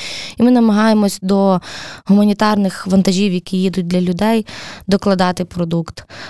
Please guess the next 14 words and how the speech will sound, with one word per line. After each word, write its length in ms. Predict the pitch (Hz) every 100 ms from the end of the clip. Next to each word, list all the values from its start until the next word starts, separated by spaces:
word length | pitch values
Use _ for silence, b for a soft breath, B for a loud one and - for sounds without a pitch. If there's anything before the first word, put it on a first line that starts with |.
| -
Там 260 | 240 254 196
два 220 | 180 220
мішки, 440 | 233 208 - 208
там 300 | 196 202 208
десять, 640 | 175 180 180 180 170 - - -
десь 380 | 190 214 -
більше 380 | 185 220 208 -
місця 360 | 190 202 - 190
є, 260 | 190 185
то 340 | 180 190 180 170
можна 300 | 185 185 180
кілька 340 | - 190 -
палет 360 | 180 180 196 -
покласти. 560 | 185 - 180 175 -